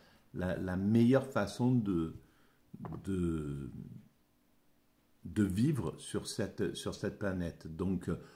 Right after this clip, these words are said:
on aura atteint le cent pour cent écologique,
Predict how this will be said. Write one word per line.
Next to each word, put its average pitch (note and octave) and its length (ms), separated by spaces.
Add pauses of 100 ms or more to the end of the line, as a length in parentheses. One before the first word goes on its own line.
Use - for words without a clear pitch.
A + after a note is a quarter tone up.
(200)
on F2+ 160
aura F2+ 300
atteint F2+ 440 (360)
le F2 200
cent F#2 300
pour F2 260
cent F#2 240
écologique, F2 920